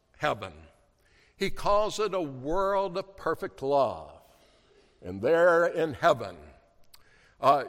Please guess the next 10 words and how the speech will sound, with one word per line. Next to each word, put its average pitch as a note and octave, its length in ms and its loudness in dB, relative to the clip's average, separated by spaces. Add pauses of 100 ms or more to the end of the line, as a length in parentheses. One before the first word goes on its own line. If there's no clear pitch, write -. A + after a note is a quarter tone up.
you E3 160 -6
will E3+ 160 0
be D3 380 -4 (600)
perfectly E3 840 -2
loved F3 960 -2 (1160)
and D3 140 -10
perfectly E3+ 760 -4 (180)
loving C3+ 720 -2 (1200)
and G#2+ 240 -6 (100)
perfectly - 1000 -2